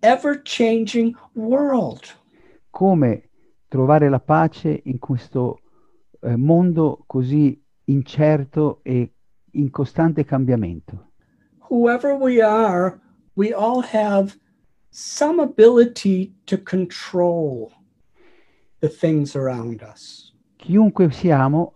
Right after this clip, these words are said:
Speaker 2: abbiamo qualche capacità di controllare le cose che ci stanno intorno.
Speaker 1: But there is so much beyond our control.
Speaker 2: Ma c'è così tanto che è al di là del nostro controllo.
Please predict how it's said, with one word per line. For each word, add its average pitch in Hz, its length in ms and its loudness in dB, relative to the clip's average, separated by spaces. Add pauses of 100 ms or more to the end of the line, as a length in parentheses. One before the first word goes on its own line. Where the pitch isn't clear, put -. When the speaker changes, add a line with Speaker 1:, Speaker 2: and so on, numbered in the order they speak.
Speaker 2:
abbiamo 170 600 0
qualche 156 680 -2 (1040)
capacità 147 720 0
di 120 120 -2
controllare 151 880 -2
le 139 160 -4
cose 131 340 -2
che 127 120 -12
ci 123 120 -6
stanno 120 300 -4
intorno. 110 680 -4 (640)
Speaker 1:
But 165 220 -4
there 165 260 -2
is 175 200 -4
so - 680 -8
much 175 600 -8
beyond 165 520 -2
our 131 180 -8
control. 113 720 -14 (800)
Speaker 2:
Ma 117 160 -2
c'è 135 180 0
così 139 340 -2
tanto 170 420 2
che 139 140 -2
è - 20 4
al 135 100 0
di 143 120 -2
là 151 340 2
del 113 120 -4
nostro 117 320 -6
controllo. 98 720 -8